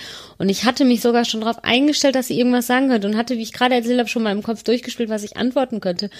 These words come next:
Aber bei diesem Kommentar fiel selbst mir echt nichts mehr ein. Dann guckt die mich an und sagt nur, „Oh, du hast ein bisschen zugenommen, steht dir aber gut, aber du bist ja leider nicht schwanger, das hab ich deine Mutter ja schon gefragt.“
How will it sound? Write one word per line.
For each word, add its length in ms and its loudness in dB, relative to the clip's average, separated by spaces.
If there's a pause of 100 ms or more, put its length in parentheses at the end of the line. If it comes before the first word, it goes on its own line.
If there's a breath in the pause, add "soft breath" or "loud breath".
(280 loud breath)
Aber 240 4
bei 160 4
diesem 480 4
Kommentar 800 2
fiel 320 2
selbst 420 2
mir 440 2
echt 320 -2
nichts 420 -2
mehr 220 -2
ein. 200 -2
Dann 120 -2
guckt 240 -4
die 60 0
mich 200 -4
an 200 -2
und 120 -2
sagt 320 -4
nur, 240 -4 (420 loud breath)
„Oh, 280 2
du 80 4
hast 180 2
ein 60 4
bisschen 260 0
zugenommen, 560 2
steht 240 -4
dir 120 0
aber 180 2
gut, 240 0
aber 260 0 (240 loud breath)
du 80 -10
bist 140 -2
ja 80 4
leider 260 4
nicht 200 -2
schwanger, 280 0
das 140 -4
hab 120 -2
ich 100 -6
deine 200 -2
Mutter 260 -2
ja 180 0
schon 180 -4
gefragt.“ 560 -8